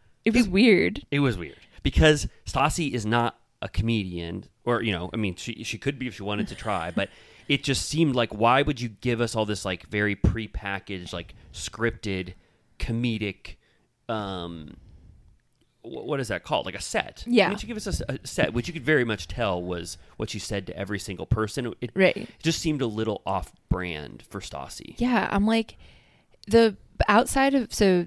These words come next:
Speaker 1: she opened with that packaged little bit. She d-, you know, did a lot of comedy about motherhood and stuff like that.
Speaker 2: Yeah.
Speaker 1: But then, like, the rest of the show, generally, like,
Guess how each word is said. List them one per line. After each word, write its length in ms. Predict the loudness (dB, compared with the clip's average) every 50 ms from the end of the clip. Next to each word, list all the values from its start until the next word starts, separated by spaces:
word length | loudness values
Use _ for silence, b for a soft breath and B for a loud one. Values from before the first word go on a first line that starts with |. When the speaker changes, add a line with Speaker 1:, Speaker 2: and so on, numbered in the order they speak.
| -2 -4
Speaker 1:
she 240 | -2 0 2 2 6
opened 460 | 6 6 8 8 6 6 6 4 4
with 440 | 4 4 4 4 2 -4 -12 -16 -16 _ -8 0
that 360 | 2 4 4 6 4 2 0 -2 _ _ _ _ _
packaged 800 | -4 -2 0 -2 0 0 -2 -2 -2 -2 -4 -4 -4 -4 -6 -10 -12 _ _ _ _ _ _ _ _ _ _ _ _ 2
little 400 | 2 4 4 4 2 0 -4 -10 -14 _ _ _
bit. 300 | 6 6 6 4 2 -2 _
She 200 | -4 -2 -2 -2
d-, 140 | -4 -6 -10 -6 -2 -2
you 60 | -2 -2
know, 140 | -2 -4
did 220 | -2 0 0 2 2
a 60 | 2
lot 160 | 2 2 0
of 60 | -2 -4
comedy 380 | -2 -2 0 0 2 2 0
about 260 | 2 2 0 0 0 2
motherhood 760 | 2 4 6 6 6 6 4 2 4 2 2 2 2 2
and 140 | 0 -2 -2 -2
stuff 200 | -2 -2 -2 0
like 160 | -2 -4 -2
that. 360 | -2 0 2 2 2 0 -2 B B
Speaker 2:
Yeah. 300 | -4 -2 -2 -2 -4 -6 B B B B
Speaker 1:
But 120 | 2 6
then, 180 | 6 6 6 6
like, 160 | 4 2 2 -2 -10 2
the 120 | 4 4 6
rest 300 | 6 6 4 2 2 0
of 80 | 0
the 80 | 2 2
show, 520 | 4 4 6 6 8 8 6 6 4 2 -2 -4
generally, 580 | -2 0 2 4 4 4 4 6 6 6 6
like, 300 | 6 4 2 0 -6 -16